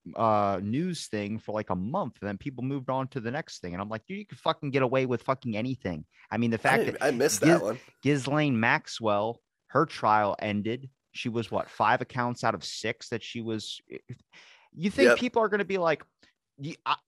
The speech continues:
Speaker 1: see, this is my thought when that happened. I just picture, like, the people that are gonna be like,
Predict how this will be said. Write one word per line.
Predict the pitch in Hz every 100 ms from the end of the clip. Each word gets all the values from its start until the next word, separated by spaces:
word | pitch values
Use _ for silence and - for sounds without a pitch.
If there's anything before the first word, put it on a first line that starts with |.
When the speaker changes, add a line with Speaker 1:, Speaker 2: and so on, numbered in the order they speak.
| 160
Speaker 1:
see, | - 156
this | 185
is | 190
my | 143 113
thought | 110 95 85
when | 90
that | 87
happened. | 85 82 90 92
I | 120
just | 135 -
picture, | 135 - 127
like, | 107 101
the | 104
people | - 113 110
that | 101
are | 101
gonna | 101 101
be | 92 101
like, | 92 90